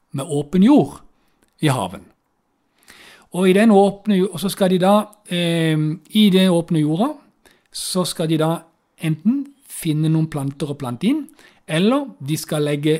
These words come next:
løv og få det til å se fint ut, eller de skal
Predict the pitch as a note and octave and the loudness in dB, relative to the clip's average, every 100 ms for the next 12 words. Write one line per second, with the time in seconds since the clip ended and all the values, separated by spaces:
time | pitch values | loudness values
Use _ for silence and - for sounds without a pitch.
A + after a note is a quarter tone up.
0 | D#3 C3+ C3+ G#3+ - - D3 C#3+ C3+ D3 | -4 -2 0 0 -2 -8 -10 -10 -6 -8
1 | - B2 C3+ D#3 D4 D4+ _ _ _ _ | -8 -6 -6 -2 -2 -4 _ _ _ _
2 | - C3+ C#3 F3 C4+ A#3 _ - D3 D#3 | -14 -10 -2 0 0 -4 _ -6 -4 -4
3 | - D#3 D#3 | -2 -4 -4